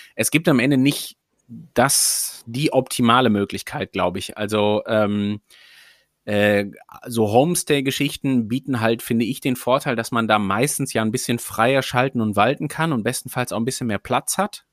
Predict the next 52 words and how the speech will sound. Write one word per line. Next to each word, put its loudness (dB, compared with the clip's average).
ähm, -2
weil 0
das -4
ist -12
heutzutage, 0
finde -4
ich, -6
bei -6
kleinen 0
Hotelzimmern -4
auch 0
immer -2
ein -4
Problem, 0
ne? 0
Die -4
Hotelzimmer -2
sind -6
nicht -4
mehr 0
wie -2
früher 0
irgendwie 0
in -4
Form 2
von -2
Apartments 0
und -6
wir -2
können 2
da 4
locker 0
zu -10
viert 0
pennen 0
und 0
wir 2
nehmen 0
auch -2
vier -4
Räder 0
mit -2
rein 0
und -2
haben -2
immer 0
noch -2
genug -4
Platz -4
für -6
vier -2
Taschen, -2